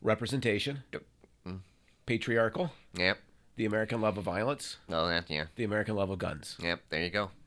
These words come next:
Speaker 1: I can only respond to him that Americans really do love their violence, though.
Speaker 2: I, we do,
Speaker 1: I mean, I
Speaker 2: yes.
Speaker 1: just, I feel like that's, I don't feel like that's, now,
Speaker 2: Yeah.
Speaker 1: I was kinda surprised Ed left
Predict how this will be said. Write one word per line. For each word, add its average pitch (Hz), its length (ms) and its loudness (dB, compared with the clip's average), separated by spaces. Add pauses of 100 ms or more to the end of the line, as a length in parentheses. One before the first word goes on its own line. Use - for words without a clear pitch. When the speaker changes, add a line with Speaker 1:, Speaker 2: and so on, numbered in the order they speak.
(160)
Speaker 1:
I 123 100 -4
can 180 120 0
only 196 160 6
respond 131 380 6
to 101 80 2
him 92 60 -2
that 101 100 0
Americans 113 400 0
really 98 160 0
do 87 100 -2
love 76 220 -4
their 71 100 -6
violence, 71 440 -10
though. - 120 -10
Speaker 2:
I, 113 120 0
we 123 160 0
do, 123 260 2
Speaker 1:
I 120 80 -2
mean, 113 100 2
I 113 60 4
Speaker 2:
yes. 110 100 2
Speaker 1:
just, 123 220 -8
I 107 80 -2
feel 135 200 -2
like 107 140 2
that's, - 380 -2 (500)
I 127 100 6
don't 135 140 4
feel 135 100 4
like 113 120 4
that's, 113 200 2 (220)
now, 196 140 10
Speaker 2:
Yeah. - 100 8
Speaker 1:
I 175 60 10
was 180 120 8
kinda 170 200 4
surprised 165 440 4
Ed 123 220 2
left 123 280 0